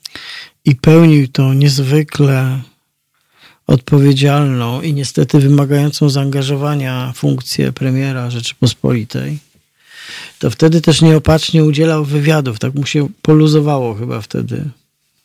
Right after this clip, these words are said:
Oczywiście nie mediom, które zadały mu jakieś trudne pytania, ale fenomen polega na tym, że on nawet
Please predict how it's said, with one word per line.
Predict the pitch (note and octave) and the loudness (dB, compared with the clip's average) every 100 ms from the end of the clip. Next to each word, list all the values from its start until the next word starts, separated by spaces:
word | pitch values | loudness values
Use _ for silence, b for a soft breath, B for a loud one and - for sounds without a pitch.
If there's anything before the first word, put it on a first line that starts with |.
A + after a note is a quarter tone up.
| - | -4
Oczywiście | C#3 - C3+ - C#3+ | -2 0 0 4 6
nie | D#3+ F#3 | 8 8
mediom, | D#3 C3+ B2+ B2+ B2 B2 | 6 4 2 0 -2 -2
które | - C3+ B2+ B2 | -4 -2 -2 -2
zadały | B2+ C3 B2+ | -2 0 0
mu | C3+ C3+ | 2 0
jakieś | B2+ B2+ - | 0 -2 -2
trudne | - D3+ C#3 C#3+ | -4 0 2 0
pytania, | D#3 D3+ E3+ D#3+ B2+ | 0 2 4 6 4
ale | B2 C3 C3+ - B B B B B B | 2 -2 -4 -8 B B B B B B
fenomen | - - D3+ D#3+ D#3 | -4 4 6 6 4
polega | - D3+ D3 | 6 4 4
na | D3 | 2
tym, | D3 D#3 | 2 2
że | C#3+ D3 | 2 0
on | D3 | 0
nawet | D3 D3 D3 | 0 -2 -4